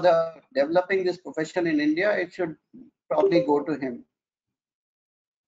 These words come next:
I had an opportunity to spend about five hours while he was coming back from,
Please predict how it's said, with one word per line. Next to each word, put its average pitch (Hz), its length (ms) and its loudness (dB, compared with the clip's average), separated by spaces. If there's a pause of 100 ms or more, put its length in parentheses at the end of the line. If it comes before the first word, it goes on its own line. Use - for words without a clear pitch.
(160)
I 185 140 6
had 220 180 4
an 220 100 4
opportunity 208 600 2
to 214 120 -2
spend 202 320 0
about 190 280 2
five 165 240 4
hours 170 480 2
while 156 220 2
he 170 100 2
was 165 160 -2
coming 156 340 2
back 151 300 0
from, 143 580 -2